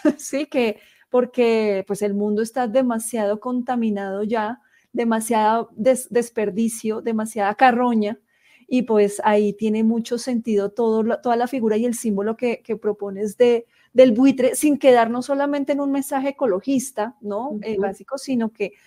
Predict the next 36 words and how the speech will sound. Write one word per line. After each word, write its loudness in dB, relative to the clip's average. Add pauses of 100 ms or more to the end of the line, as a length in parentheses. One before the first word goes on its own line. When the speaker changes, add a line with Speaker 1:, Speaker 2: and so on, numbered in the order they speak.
(380)
Speaker 1:
que, 4 (200)
pues, -2
el -2
ser 0
humano 0
también 0
se -2
ponga -2
en -2
una, 0
en -2
una, -2
en -2
una, 0 (480)
en 2
una 2
esquina -2
de, -4
de, -2
de 2
mirarse 4
a -2
sí -4
mismo -2 (460)
como, 2
como -6 (840)
en 4
su 2
lugar 2
en 2
el 4
mundo, 2
frente 2
al 2
mundo -2
natural -4